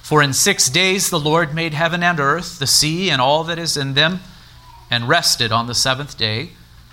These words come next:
Therefore the Lord blessed the Sabbath day and made it holy." Let us go now to Mark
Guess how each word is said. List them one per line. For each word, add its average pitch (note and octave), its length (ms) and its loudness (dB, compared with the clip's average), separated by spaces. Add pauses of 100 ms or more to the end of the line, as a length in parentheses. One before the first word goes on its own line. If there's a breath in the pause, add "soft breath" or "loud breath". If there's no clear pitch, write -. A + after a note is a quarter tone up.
Therefore C3+ 680 0 (440)
the B2+ 120 0
Lord C#3 480 2
blessed C#3 680 0
the C3 80 -8
Sabbath C3 500 -2
day A#2+ 380 -4 (500 loud breath)
and G#2+ 160 -4
made G#2+ 200 -4
it G#2+ 100 -8
holy." G2 480 -12 (1000 loud breath)
Let C3 100 -2
us - 140 -2
go C3+ 80 -2
now B2 240 0
to A#2+ 200 -6
Mark A#2 540 -2